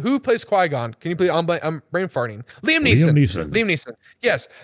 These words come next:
Speaker 1: I bet you didn't back up the brink trucks for Liam Neeson to star five seconds in Obi-Wan episode six. I bet you that they're gonna be a second season. He's gonna come back.
Speaker 2: I wanna
Speaker 1: Like,
Speaker 2: watch a
Speaker 1: because
Speaker 2: whole season of Liam Neeson as a ghost.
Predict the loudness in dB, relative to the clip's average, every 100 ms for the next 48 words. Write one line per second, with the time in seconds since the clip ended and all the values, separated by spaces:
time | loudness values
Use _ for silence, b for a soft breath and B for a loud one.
0 | B 0 0 -2 -4 -2 -4 -8 -6 0
1 | 0 0 -2 -2 -4 -2 -2 -2 -2 -2
2 | -2 -4 -4 -2 -4 -4 -4 -6 -8 -6
3 | 0 2 2 -2 0 2 0 -2 0 0
4 | -2 -8 -8 -8 0 0 2 0 0 -2
5 | -2 -4 -4 -6 -6 -4 -2 -2 -2 -4
6 | -10 -10 _ _ B 0 0 0 0 0
7 | -4 -2 0 0 0 0 0 0 -2 -4
8 | -4 -2 -2 -2 -6 -6 -4 -6 -6 -8
9 | -6 -8 -6 -10 -8 0 4 8 8 8
10 | 6 6 6 4 4 4 2 2 4 4
11 | 2 -2 -6 _ _ _ _ 0 2 4
12 | 6 4 4 4 4 2 0 -2 0 0
13 | 0 2 2 0 -8 -14